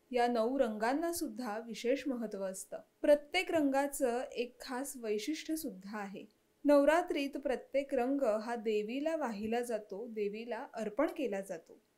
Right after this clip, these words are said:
प्रत्येक रंग एका विशेष गोष्टीचं प्रतिनिधित्व सुद्धा करत असतो. याच दरम्यान वातावरणात सुद्धा बदल होत असतात, ऋतू बदल होत असतात.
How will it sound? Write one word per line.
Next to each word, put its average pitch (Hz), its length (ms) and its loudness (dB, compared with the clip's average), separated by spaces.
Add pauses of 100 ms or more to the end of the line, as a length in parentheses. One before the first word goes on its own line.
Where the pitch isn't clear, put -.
प्रत्येक 311 460 2
रंग 302 260 2 (220)
एका 226 320 -2
विशेष 269 560 -2
गोष्टीचं 233 840 -2 (100)
प्रतिनिधित्व 233 800 0
सुद्धा 233 380 -8
करत 233 340 -4
असतो. 247 300 -4 (280)
याच 330 380 4
दरम्यान 277 480 4
वातावरणात 285 800 -2
सुद्धा 220 380 -6
बदल 269 320 4
होत 254 240 2
असतात, 202 320 -4 (520)
ऋतू 254 320 2
बदल 269 340 6
होत 208 260 -2
असतात. 196 320 -8